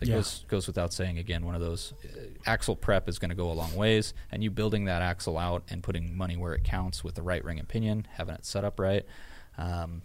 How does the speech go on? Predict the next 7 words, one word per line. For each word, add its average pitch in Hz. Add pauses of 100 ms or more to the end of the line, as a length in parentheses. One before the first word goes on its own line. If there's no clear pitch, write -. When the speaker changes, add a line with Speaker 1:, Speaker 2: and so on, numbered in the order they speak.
Speaker 2:
Sleeves, 120
Speaker 1:
and -
Speaker 2:
gussets, 113 (220)
axle 113
shafts, 107 (380)
you 113
know, 98